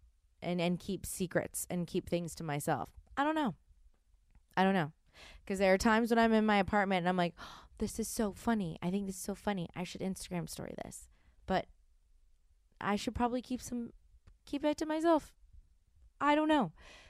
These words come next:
So I just want to recommend this blood cupping thing. Went on a tangent.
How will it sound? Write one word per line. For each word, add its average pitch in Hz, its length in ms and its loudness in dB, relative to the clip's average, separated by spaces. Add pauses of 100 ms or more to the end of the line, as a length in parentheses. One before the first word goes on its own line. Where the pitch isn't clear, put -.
So 262 340 -2 (1080)
I 262 180 8
just 254 280 6
want 254 200 4
to 247 80 2
recommend 226 680 6 (360)
this 233 180 4
blood 214 420 6
cupping 220 340 2
thing. 226 360 2 (200)
Went 220 260 6
on 214 100 4
a 208 80 4
tangent. 233 680 0